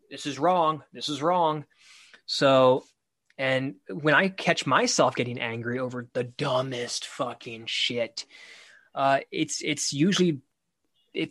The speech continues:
if I scroll back up the text a little bit, I can see the inputs which are making the anger possible.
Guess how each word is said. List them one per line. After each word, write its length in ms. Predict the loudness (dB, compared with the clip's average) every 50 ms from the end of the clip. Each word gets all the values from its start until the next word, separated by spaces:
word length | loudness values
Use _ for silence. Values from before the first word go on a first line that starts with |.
| -4 -4
if 180 | -2 2 4
I 140 | 4 6 6
scroll 520 | 4 2 0 -2 2 6 8 8 8 8
back 320 | 8 8 8 8 8 6 4
up 180 | 2 2 0
the 60 | -4 -6
text 380 | -2 0 0 0 0 -2 -4
a 40 | -4
little 200 | -2 0 -2 -2
bit, 240 | 0 0 0 0 0
I 120 | 0 -2 -2
can 240 | -2 -4 -8 -8
see 560 | -6 -6 -4 -2 0 4 6 6 6 6 4 0
the 180 | -2 -4 -4 -2
inputs 640 | -2 -2 -2 -2 -2 -2 -2 -2 0 -2 -4 -4
which 240 | -4 -8 -6 -6 -6
are 80 | -4
making 480 | -4 -2 -2 -2 -2 -2 -4 -8 -6 -6
the 120 | -6 -4
anger 540 | -2 -2 -2 -2 -2 -6 -6 -6 -4 -6 -6 -4
possible. 640 | -2 2 2 2 2 0 -6 -12 -12 -12 -14 -14